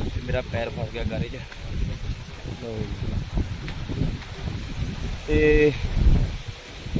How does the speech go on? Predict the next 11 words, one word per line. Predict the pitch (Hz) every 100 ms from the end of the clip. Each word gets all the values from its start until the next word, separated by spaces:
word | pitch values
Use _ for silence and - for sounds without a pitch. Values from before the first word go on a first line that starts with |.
| 107 -
ਪੰਜਾਬ | 131 135 135
ਦਾ | 147
ਮੌਸਮ | 143 131 123 147
ਦਿਨੋਂ | 143 143
ਦਿਨ | 147
ਖਰਾਬ | 143 - 117 120
ਹੀ | -
ਹੋਈ | 117 107
ਜਾ | 120
ਰਿਹਾ | 76 -
ਹੁਣ। | -